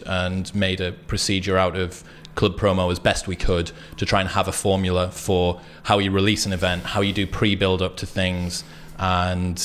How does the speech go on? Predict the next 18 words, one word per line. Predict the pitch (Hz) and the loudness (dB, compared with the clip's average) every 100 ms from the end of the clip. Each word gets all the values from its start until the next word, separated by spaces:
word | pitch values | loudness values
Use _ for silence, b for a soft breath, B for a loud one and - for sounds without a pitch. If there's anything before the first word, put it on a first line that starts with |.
| - - | -4 -2
yeah, | 113 117 | 2 2
that | 151 | 2
informs | 143 165 139 | 2 2 4
a | 113 | 4
lot | 110 | 2
of | 110 | 0
the | - | -2
things | 110 104 | 0 0
that | - | -2
I | 107 | 0
do | 104 | 2
now. | 113 113 98 | 2 2 0
So | - 113 98 - - - - - - - - | 2 2 2 -6 -20 -20 -20 -20 -12 -10 -4
to | 120 | -2
give | 101 | 0
you | 98 | 0
an | |
example, | 90 90 85 | 0 0 -2